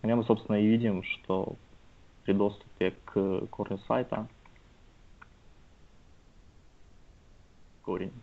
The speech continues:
мы только его описали, у нас будет триггериться, э, Zappa Dev Lambda функш-,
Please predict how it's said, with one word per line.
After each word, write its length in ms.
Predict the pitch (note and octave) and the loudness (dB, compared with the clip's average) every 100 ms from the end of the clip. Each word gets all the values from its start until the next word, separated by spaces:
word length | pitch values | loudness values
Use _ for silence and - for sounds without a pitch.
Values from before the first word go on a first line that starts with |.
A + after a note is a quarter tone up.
| - - - - - - - - - | -20 -20 -20 -20 -20 -20 -20 -10 -2
мы 100 | G2 | 0
только 260 | G2 F#2 | 2 2
его 180 | F#2+ F#2 | 2 2
описали, 420 | - - - G#2 - - - - - - - - - - - - - - - - - - - - - - - - - - - - | -4 -10 -10 -10 -10 -20 -20 -20 -20 -20 -20 -20 -20 -20 -20 -20 -20 -20 -20 -20 -20 -20 -20 -20 -20 -20 -20 -20 -20 -20 -20 0
у 40 | |
нас 160 | G#2 A2 | 4 6
будет 320 | G#2+ G2+ F#2+ | 6 4 4
триггериться, 1120 | - A#2 G#2 G2 G2+ - - - - - - - - - - | 2 4 4 4 0 -2 -2 0 0 -2 -4 -8 -10 -14 -2
э, 40 | |
Zappa 240 | G#2+ G2 - | 2 2 2
Dev 280 | F#2+ G2+ G2+ | 0 -2 0
Lambda 320 | G2+ G2+ G2 - | 0 0 -2 -6
функш-, 340 | F#2+ - - | -8 -10 -14